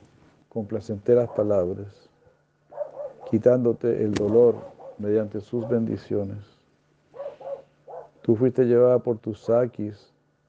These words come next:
a tu casa y quedaste asustada,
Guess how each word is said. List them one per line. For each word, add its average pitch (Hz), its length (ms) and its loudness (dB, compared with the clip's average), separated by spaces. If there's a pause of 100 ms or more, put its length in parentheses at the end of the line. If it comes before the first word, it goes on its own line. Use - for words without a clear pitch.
(640)
a 104 100 -4
tu 104 180 -4
casa 104 440 0 (1120)
y 107 160 -2 (280)
quedaste 113 580 2
asustada, 104 760 -6